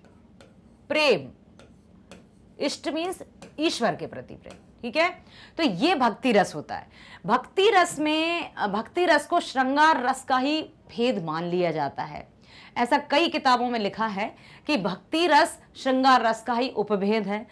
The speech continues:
या वात्सल्य रस भी श्रृंगार रस का ही उपभेद है, क्योंकि कहीं ना कहीं ये भी प्रेम का ही,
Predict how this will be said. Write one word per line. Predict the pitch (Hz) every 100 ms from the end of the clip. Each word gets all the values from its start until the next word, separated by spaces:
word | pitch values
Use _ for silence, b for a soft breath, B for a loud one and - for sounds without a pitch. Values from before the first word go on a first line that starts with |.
| b b b
या | 233
वात्सल्य | 220 220 254 - 330 330
रस | 285 285 240
भी | 196 302 294
श्रृंगार | - 208 208 226 208 185
रस | -
का | - 190
ही | 208
उपभेद | - 220 240 226 247 226
है, | 240 B B B
क्योंकि | 311 311 349
कहीं | 339 285 339
ना | 359
कहीं | 359 302 320 196
ये | 262 277
भी | 302
प्रेम | 269 240 262 285 269
का | 220
ही, | 214 233 349